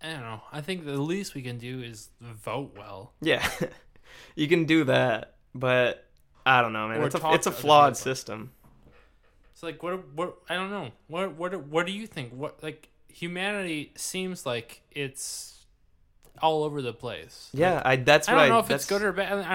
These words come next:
Speaker 1: don't know if, and I'm sure it's always been like this.
Speaker 2: Oh
Speaker 1: but
Speaker 2: my God, yeah. You look at
Speaker 1: we know about it now.
Speaker 2: like, people idolize being quote unquote back to back World War champs. Like, dude,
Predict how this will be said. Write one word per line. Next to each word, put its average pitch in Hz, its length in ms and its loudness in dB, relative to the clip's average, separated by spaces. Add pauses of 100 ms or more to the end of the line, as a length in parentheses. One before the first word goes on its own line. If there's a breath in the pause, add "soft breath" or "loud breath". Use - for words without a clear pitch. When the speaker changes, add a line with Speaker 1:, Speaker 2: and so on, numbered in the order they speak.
Speaker 1:
don't 214 80 2
know 220 60 2
if, 202 160 -8
and 196 180 0
I'm 214 120 -2
sure 269 240 0
it's - 200 -6
always 180 540 2
been 131 240 -10
like 113 280 -14
this. 110 360 -14
Speaker 2:
Oh - 120 -2
Speaker 1:
but 135 80 2
Speaker 2:
my 123 100 0
God, 156 280 0
yeah. 160 140 4
You 139 180 2
look 160 160 2
at 165 360 4
Speaker 1:
we 196 120 -2
know 196 240 -2
about 127 240 -2
it 110 120 -10
now. 104 340 -14
Speaker 2:
like, 151 180 -2
people 196 400 2 (120)
idolize 123 1120 6 (400)
being 127 580 0
quote 135 280 0
unquote 131 440 -2
back 127 300 4
to 147 60 -4
back 131 320 4
World 123 280 -2
War 127 240 0
champs. 131 600 -4
Like, 123 200 -4
dude, 127 440 -4